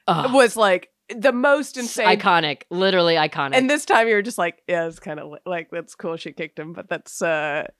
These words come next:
Speaker 2: eh." <laughs> Like, it, it
Speaker 1: Yeah, I don't kn-
Speaker 2: I don't think, like, the, the marveling at, uh, the cool effects, like, that is definitely lost now.
Speaker 1: But the style, I think, is still right on.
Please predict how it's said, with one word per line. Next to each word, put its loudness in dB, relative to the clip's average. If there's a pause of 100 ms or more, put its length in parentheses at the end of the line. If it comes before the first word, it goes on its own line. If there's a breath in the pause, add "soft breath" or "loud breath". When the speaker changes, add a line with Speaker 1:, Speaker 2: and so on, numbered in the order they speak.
(300)
Speaker 2:
eh." 2 (200)
<laughs> -2
Like, 2
it, 2
it 4
Speaker 1:
Yeah, 6
I 4
don't 2
kn- -8 (180)
Speaker 2:
I 6
don't 2
think, 4
like, 2 (240)
the, 0
the -4
marveling 0
at, 2 (1040)
uh, 4
the -2
cool 0
effects, -2
like, 0
that 4
is -4
definitely -4
lost -6 (100)
now. -8 (520)
Speaker 1:
But 0
the 2
style, 2
I -2
think, -6
is -6
still -2
right -6
on. -8